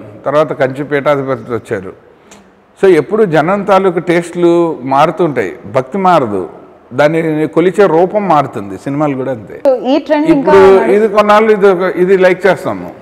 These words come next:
Speaker 1: మొనాటనీ అనిపించినప్పుడు సడన్గా కొత్తగా వచ్చే సినిమా చూస్తాం. ఇప్పుడు అన్ని సినిమాలు ఒక రొటీన్గా వెళ్తుంటే మధ్యలో శంకరాభరణం వస్తే మనకు కొత్తగా అనిపించింది కదా.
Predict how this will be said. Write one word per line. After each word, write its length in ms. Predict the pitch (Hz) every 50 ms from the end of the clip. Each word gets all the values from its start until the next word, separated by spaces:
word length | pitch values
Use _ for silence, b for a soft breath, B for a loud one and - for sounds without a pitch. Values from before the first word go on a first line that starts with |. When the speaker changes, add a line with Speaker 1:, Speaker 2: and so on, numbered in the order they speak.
| - _ _
Speaker 1:
మొనాటనీ 520 | 143 160 170 180 202 226 220 240 233 247 240
అనిపించినప్పుడు 600 | 233 226 220 214 233 208 240 233 233 220 240 240
సడన్గా 440 | 214 226 202 208 214 220 214 226
కొత్తగా 340 | 214 208 190 180 208 202 202
వచ్చే 180 | 196 185 190 185
సినిమా 240 | 180 180 165 175 190
చూస్తాం. 400 | 170 160 143 - - 113 120 135
ఇప్పుడు 160 | 139 151 151
అన్ని 240 | 143 160 180 196 185
సినిమాలు 440 | 196 196 196 196 196 196 196 196
ఒక 200 | 208 202 185 165
రొటీన్గా 680 | 180 170 156 156 143 - 180 185 185 185 185 185 185 180
వెళ్తుంటే 420 | 170 160 160 151 175 170 165 180
మధ్యలో 360 | 185 185 165 156 175 190 190
శంకరాభరణం 580 | 170 170 160 160 175 180 180 175 185 180 185 180
వస్తే 140 | 170 - 180
మనకు 220 | 175 175 170 -
కొత్తగా 240 | 165 156 - 165 175
అనిపించింది 520 | 170 165 147 156 - - 131 110 98 95
కదా. 120 | 87 -